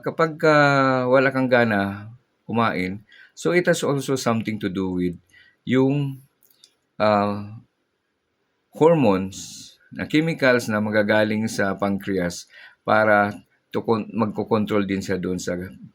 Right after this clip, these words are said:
gana mong pagkain. Para ganado ka kumain, meaning, so aalagaan mo yung pancreas mo ay para maibigay itong hormones na magagaling sa pancreas. Okay?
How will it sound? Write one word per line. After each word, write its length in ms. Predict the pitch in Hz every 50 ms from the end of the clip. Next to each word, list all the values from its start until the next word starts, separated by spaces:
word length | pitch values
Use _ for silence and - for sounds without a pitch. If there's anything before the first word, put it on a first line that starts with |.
| _ -
gana 400 | 107 107 110 110 107 104 104 101
mong 240 | 101 101 98 98 -
pagkain. 560 | 90 87 - 87 76 64 64 73 73 - 85 - _ _ _ _ _ _ _ _ _ _ - - -
Para 240 | - - 90 92 92
ganado 480 | 90 95 90 90 95 95 92 92 104 107
ka 80 | 113
kumain, 480 | 113 127 127 139 139 135 117 104 101 101
meaning, 480 | 107 113 117 107 104 104 101 104 104 104 -
so 240 | - - - 123 123
aalagaan 720 | - - 117 117 120 127 127 123 127 123 113 117 120 117
mo 80 | 110 113
yung 240 | 113 113 107 101 110
pancreas 480 | 107 104 101 - 107 107 113 120 -
mo 320 | - 107 92 90 90 90 92 _ _ _ _ _ _ _ _ _ _ _ _ -
ay 400 | 92 92 92 92 90 90 85 - -
para 560 | - 117 117 113 107 92 92 95 101 104 - - _
maibigay 720 | - 113 117 - 123 113 104 113 104 107 110 107 90 95
itong 560 | 92 95 101 98 98 98 98 95 92 95 110 139 - - _ _ _ _ _ _ _ _ _ _ _ _
hormones 480 | - 131 139 135 123 117 110 113 113 -
na 100 | - 104
magagaling 540 | 104 101 98 98 95 98 92 92 92 90
sa 160 | 90 - 90 -
pancreas. 720 | - 85 82 82 - 85 76 71 62 - - - - -
Okay? 380 | - - 92 90 92 92 92 -